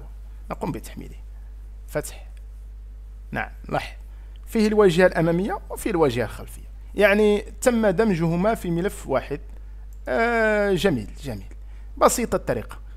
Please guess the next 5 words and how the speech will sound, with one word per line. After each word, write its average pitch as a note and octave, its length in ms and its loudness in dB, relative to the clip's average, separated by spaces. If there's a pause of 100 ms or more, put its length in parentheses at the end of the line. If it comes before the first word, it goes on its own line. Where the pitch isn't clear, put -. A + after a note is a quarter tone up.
(220)
تم A3+ 220 4
دمجهما F3 540 2
في D#3 200 -2
ملف E3 580 -2 (360)
واحد. - 280 -4